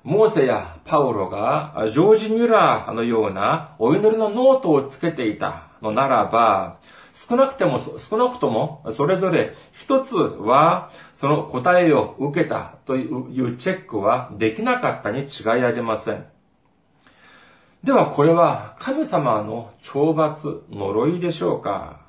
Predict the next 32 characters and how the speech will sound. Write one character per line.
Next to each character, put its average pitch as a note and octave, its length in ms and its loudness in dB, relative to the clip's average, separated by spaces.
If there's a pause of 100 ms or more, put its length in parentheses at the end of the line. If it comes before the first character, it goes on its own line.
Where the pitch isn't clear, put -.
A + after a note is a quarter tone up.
(260)
い G#2+ 80 -18
や、 G2 80 -4
違 - 440 -4
い D3+ 40 -2
ま D3 160 -6
す。 - 200 -18 (300)
逆 G#2 280 -8
に、 D3+ 360 -10
こ G#2+ 80 -12
れ G2+ 80 -4
は G#2+ 300 -2
大 A3 360 0
い D3+ 60 -4
な G2+ 100 -10
る D#3+ 180 -4 (100)
祝 - 440 -12
福 - 280 -10
な G3+ 140 0
ん - 120 -6
で G#2+ 100 -10
す。 - 200 -20 (760)
パ B3 120 2
ウ B3+ 140 6
ロ B2+ 120 2
は、 B2 340 0
あ、 A#2+ 240 -8
こ B2 80 -6
れ D3 120 0
に D#3+ 140 -4
関 D#3+ 280 -6
し - 100 -14
て、 D3 360 -4